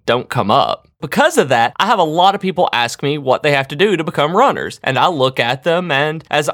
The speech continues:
honestly as I can say it, I say, "Run." "No, seriously," they say, "what do I need?"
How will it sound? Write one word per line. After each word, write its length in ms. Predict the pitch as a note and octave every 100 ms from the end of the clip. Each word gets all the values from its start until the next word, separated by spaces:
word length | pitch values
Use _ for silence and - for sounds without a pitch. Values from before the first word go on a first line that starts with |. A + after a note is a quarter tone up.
| -
honestly 520 | C#3 F#3+ F#3+ F#3+ G3
as 140 | G3
I 140 | E3+ F#3
can 160 | F#3
say 300 | E3+ B3 A#3+
it, 200 | F#3+ - -
I 160 | B2+ E3
say, 540 | - A#2+ C#3+ D#3+ - _ _ _ _ _
"Run." 480 | - A2 F3+ G#2+ G#2 - _ _ _ _ _ _ _ _ _
"No, 300 | C3+ A3+ E3+
seriously," 640 | - A3+ A#3+ B2+ A2 B2+
they 140 | A#2+ A#2+
say, 240 | D3 A#2
"what 180 | G2 A#2
do 80 | D3
I 120 | G3
need?" 480 | A#3+ D#4 E3+ G2+